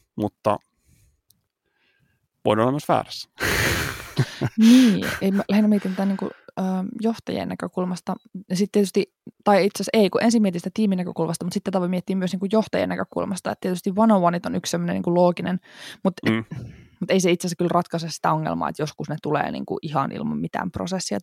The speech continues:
Speaker 2: tulee just se tarve ottaa se vaikea asia keskusteluun. Et
Speaker 1: Mm.
Speaker 2: ehkä siihen ei mikään muu auta kuin se vaan, että rutiininomaisesti vaan sit käy niitä keskusteluja.
Speaker 1: Niin, ja sitten ei, ei vältä,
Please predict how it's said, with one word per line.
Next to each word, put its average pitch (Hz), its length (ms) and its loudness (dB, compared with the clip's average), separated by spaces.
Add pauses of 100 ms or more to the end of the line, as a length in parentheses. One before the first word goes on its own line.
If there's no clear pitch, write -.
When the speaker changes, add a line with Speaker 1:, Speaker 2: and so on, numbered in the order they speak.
Speaker 2:
tulee - 160 -4
just 208 140 -6
se - 100 -14
tarve 196 300 0
ottaa - 240 -8
se 202 140 -6
vaikea 208 260 -4 (120)
asia 208 220 -4
keskusteluun. 214 520 -4 (480)
Et - 80 2
Speaker 1:
Mm. 202 40 2
Speaker 2:
ehkä 190 120 -2
siihen 202 420 2
ei 190 140 -2
mikään 196 360 2
muu 185 160 2
auta 180 220 0
kuin 175 100 -10
se 180 120 -4
vaan, 165 200 0
että - 140 -10 (100)
rutiininomaisesti 180 840 -2
vaan 185 160 -6
sit 190 140 -10 (120)
käy - 240 -4
niitä - 260 -8
keskusteluja. - 680 -10
Speaker 1:
Niin, 139 320 4 (200)
ja 123 120 4
sitten 117 440 0
ei, 120 220 4 (120)
ei 113 240 2
vältä, 120 380 4